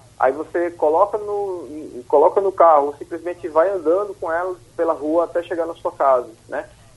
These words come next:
É, é, tem muito mais disposição essas sacolas.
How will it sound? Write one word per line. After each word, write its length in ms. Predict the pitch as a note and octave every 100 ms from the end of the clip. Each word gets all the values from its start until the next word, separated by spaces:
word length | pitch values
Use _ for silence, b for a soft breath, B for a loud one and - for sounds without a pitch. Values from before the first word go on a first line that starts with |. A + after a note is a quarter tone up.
| _ -
É, 60 |
é, 280 | E3 E3 -
tem 160 | - F#3
muito 220 | A#3+ B3
mais 220 | G3+ G3+
disposição 800 | - F#3 E3+ D#3+ - C#3+ B2+ B2+
essas 280 | - B2+ C#3
sacolas. 480 | - C3+ B2+ A#2